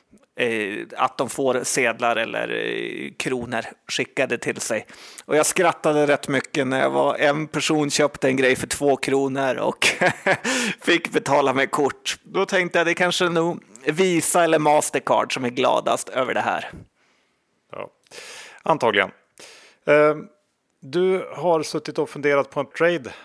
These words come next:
Speaker 2: på kammaren uppe i, i Norrland.
Speaker 1: Jag tror jag kan ha hittat en sån här. Och det är att man ska långa ICA och korta Axfood. För, eh, så här ligger det till. Det är ingen gränshandel mot Norge, vilket är dåligt för Axfood,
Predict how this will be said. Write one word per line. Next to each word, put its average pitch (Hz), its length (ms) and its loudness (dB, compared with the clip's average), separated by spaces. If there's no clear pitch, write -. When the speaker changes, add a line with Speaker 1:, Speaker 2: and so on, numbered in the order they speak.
Speaker 2:
på 127 80 -10
kammaren 104 600 -2
uppe - 260 -12
i, 120 260 -4
i 110 40 -8
Norrland. 98 560 -4
Speaker 1:
Jag - 220 0
tror 226 220 2
jag 214 100 2
kan 208 120 0
ha 196 60 0
hittat 202 300 0
en 208 100 2
sån 139 280 0
här. 120 340 0
Och 160 160 -2
det 185 160 2
är 151 160 4
att 156 100 0
man 165 120 -2
ska 175 200 0
långa 180 440 0
ICA 151 600 -2
och 139 160 -2
korta - 420 0
Axfood. - 720 -2
För, 139 460 2
eh, 135 220 0
så 180 140 0
här 185 140 4
ligger 165 240 0
det 135 60 -2
till. 143 320 -2
Det 151 280 0
är 208 60 4
ingen 185 300 -2
gränshandel 151 640 0
mot 139 180 -4
Norge, 156 540 2
vilket 156 300 -4
är 151 60 -2
dåligt 139 420 -2
för - 80 0
Axfood, 151 640 -2